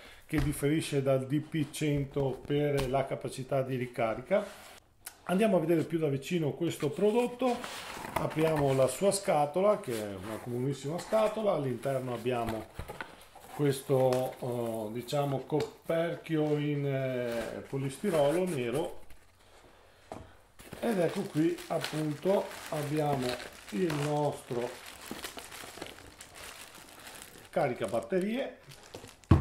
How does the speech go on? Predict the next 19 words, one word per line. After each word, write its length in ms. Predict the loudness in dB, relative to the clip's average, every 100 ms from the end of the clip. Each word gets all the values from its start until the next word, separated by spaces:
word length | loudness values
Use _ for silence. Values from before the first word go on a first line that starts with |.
| 6 -12 -14 -14 -10 -8 0
che 100 | 2
non 200 | 4 4
è 120 | 4
leggerissimo, 840 | 2 2 2 2 0 -2 -2 0
ve 140 | 0 0
lo 60 |
dico, 300 | -2 -2 -4
però 440 | -2 0 0 -2 -2
non, 540 | -2 -2 -2 -2 -4 -8 -18 _ -20 -20 -20 -20 -20 -20 -20 -8
non 340 | 2 4 4
così 300 | 0 -2 -2
pesante 560 | -2 -2 0 0 -4 -6
come 260 | -4 -2
altri 560 | 0 0 -2 -4 -2 0
hanno 720 | 0 -2 -2 -2 0 0 -2 -8 -14 -20 -20 -20 -20 -20 -20 -20 -18 -4
descritto. 800 | -4 -2 0 0 0 0 0
Poi 260 | 2 2 2
all'interno 500 | 2 0 0 0 0
abbiamo 840 | 0 0 0 -2 -2 -2 -4 -6